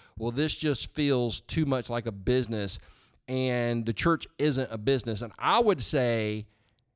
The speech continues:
if you're not a business, then you shouldn't have a checking account. You shouldn't have a tax I D number. You shouldn't have a five oh one C three status. I mean, if you're not a business, um,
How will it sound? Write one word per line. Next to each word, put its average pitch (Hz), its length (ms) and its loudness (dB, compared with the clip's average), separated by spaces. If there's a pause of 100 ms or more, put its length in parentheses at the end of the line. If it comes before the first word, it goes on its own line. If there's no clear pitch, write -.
(180)
if 143 200 0
you're 131 100 4
not 147 300 2
a 165 40 0
business, 120 760 0
then 117 180 -2
you 113 100 0
shouldn't 117 300 -2
have 110 120 -4
a 107 40 -8
checking 131 340 -4
account. 98 540 -8 (540)
You 120 160 2
shouldn't 135 420 2
have 131 220 -2
a 131 40 -2
tax 127 400 -4
I 131 140 0
D 123 220 -2
number. 98 460 -4 (360)
You 117 160 4
shouldn't 120 340 4
have 131 140 0
a 123 80 0
five 123 300 -2
oh 135 80 6
one 131 240 2
C 139 180 -6
three 127 300 -2
status. 107 500 -2
I 151 60 4
mean, 160 160 6
if 160 180 -2
you're 156 100 6
not 139 260 0
a 240 40 2
business, 160 720 0 (600)
um, 131 440 4